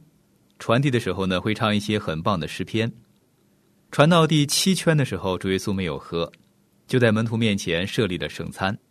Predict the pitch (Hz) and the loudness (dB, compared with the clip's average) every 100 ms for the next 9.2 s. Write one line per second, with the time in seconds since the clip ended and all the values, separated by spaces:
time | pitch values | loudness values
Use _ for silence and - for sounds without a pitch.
0 | _ _ _ _ _ _ 95 92 87 - | _ _ _ _ _ _ -2 -2 -2 -6
1 | - - _ - 147 139 123 123 131 120 | -20 -20 _ 2 4 4 2 0 -2 2
2 | 131 131 135 _ _ - 131 127 190 160 | 2 2 0 _ _ 2 2 4 2 4
3 | 123 98 90 98 123 110 104 - 90 113 | 2 2 0 0 0 0 -2 -2 -2 -2
4 | 95 104 - 135 139 139 160 113 85 82 | -2 -2 0 -2 0 0 0 0 -2 -2
5 | 104 104 101 110 151 165 110 98 80 - | -2 -2 -2 -2 0 0 0 0 -2 -4
6 | _ - 95 85 - 82 104 104 73 - | _ -8 -2 -2 -2 -6 -4 -4 -6 -10
7 | - - _ _ _ _ _ _ _ _ | -12 -12 _ _ _ _ _ _ _ _
8 | _ _ _ _ _ 151 214 175 98 92 | _ _ _ _ _ 4 6 4 2 2
9 | 110 | 4